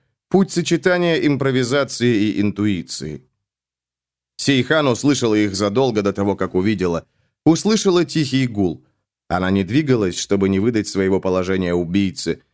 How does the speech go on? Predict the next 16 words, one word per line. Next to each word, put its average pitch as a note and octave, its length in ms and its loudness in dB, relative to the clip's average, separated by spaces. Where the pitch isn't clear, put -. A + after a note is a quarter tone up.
и D3+ 100 4
лишь G#3 220 0
почувствовав F#3+ 680 2
дрожь D3+ 320 2
земли, D3 420 0
поднялась F2+ 640 -2
на F#2 140 -2
валун. F2+ 440 -4
Спустя E3+ 480 0
всего F#3+ 260 2
мгновение D#3+ 600 2
мимо D3 260 2
пронеслись B2 640 0
первые G#2+ 440 2
слоны F#2+ 380 0
стада. F2 480 -2